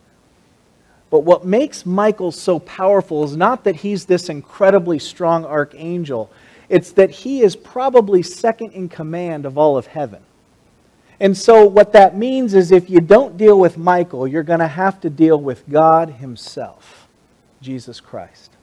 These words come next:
And so I'm sure the conversation went like this as Michael approaches this so-called prince of Persia,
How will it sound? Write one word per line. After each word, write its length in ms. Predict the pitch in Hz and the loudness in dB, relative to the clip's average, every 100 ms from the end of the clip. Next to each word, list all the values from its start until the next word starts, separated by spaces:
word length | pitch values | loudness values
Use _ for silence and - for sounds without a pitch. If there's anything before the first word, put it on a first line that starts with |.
| _ _ _ _ _ _ _ _ | _ _ _ _ _ _ _ _
And 120 | 165 | -8
so 200 | 160 202 | 2 2
I'm 200 | 180 196 | 4 0
sure 360 | 190 - 262 302 | -2 -6 -4 0
the 80 | 247 | 0
conversation 840 | - 202 190 180 190 185 - 160 | 2 0 0 -2 0 -2 -2 -10
went 220 | 156 165 | -8 -4
like 260 | 156 143 147 | -2 -2 0
this 280 | 170 147 143 | 0 0 -4
as 140 | 135 | -6
Michael 460 | 156 175 175 170 143 | 0 0 0 -6 -6
approaches 680 | 135 - 185 175 147 135 | -10 -2 0 0 -6 -10
this 200 | 131 131 | -6 -6
so-called 720 | - - 160 160 160 135 110 | -6 -2 -2 0 0 0 -2
prince 340 | _ 175 160 - | _ -12 -12 -14
of 220 | 120 _ | -16 _
Persia, 500 | 165 143 127 123 107 | -4 -4 -4 -10 -12